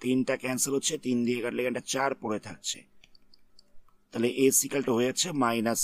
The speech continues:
চার। Next question, এখানটা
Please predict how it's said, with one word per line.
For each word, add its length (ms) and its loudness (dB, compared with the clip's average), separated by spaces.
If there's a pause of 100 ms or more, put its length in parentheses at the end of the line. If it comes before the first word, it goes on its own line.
(100)
চার। 160 -6 (280)
Next 280 2
question, 360 -2 (2000)
এখানটা 260 6